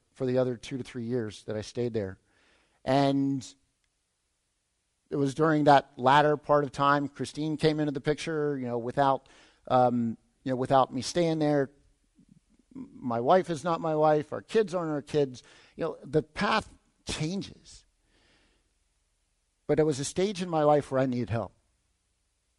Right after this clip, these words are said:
And God brought the body of people around me to give that guidance that I needed.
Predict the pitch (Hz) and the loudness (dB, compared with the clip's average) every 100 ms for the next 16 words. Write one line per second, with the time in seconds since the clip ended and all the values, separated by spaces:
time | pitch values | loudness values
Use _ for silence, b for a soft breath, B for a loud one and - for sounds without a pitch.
0 | _ 120 110 131 143 180 147 143 143 127 | _ -12 -4 2 2 2 0 0 0 -4
1 | 113 123 131 131 131 120 _ _ - 110 | -2 0 0 -2 -4 -6 _ _ -16 -14
2 | - 123 113 113 107 110 110 101 95 - | -10 -10 -8 -8 -6 -8 -10 -12 -14 -14
3 | 110 110 98 101 104 104 98 - - 104 | -12 -10 -10 -10 -10 -10 -14 -18 -18 -16
4 | 104 107 - | -16 -18 -20